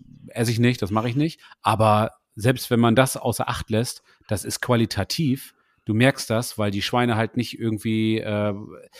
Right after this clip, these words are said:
die konnten sich noch vernünftig bewegen, die haben natürlich ganz anderes Fressen bekommen und so weiter.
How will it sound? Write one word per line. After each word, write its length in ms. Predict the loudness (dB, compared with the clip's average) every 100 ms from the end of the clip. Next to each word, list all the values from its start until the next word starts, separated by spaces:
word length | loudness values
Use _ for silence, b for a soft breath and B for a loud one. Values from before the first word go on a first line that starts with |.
| B B
die 60 | -2
konnten 260 | 2 2
sich 100 | 2 0
noch 120 | 0
vernünftig 500 | 2 0 0 -4 -4
bewegen, 460 | -2 0 2 2
die 120 | 0 0
haben 120 | 0
natürlich 340 | -2 -4 -4
ganz 160 | -4 -4
anderes 300 | -4 -4 -4
Fressen 320 | -4 -2 -2
bekommen 400 | -2 0 0 0
und 160 | -4 -6
so 120 | 0
weiter. 380 | 0 0 -2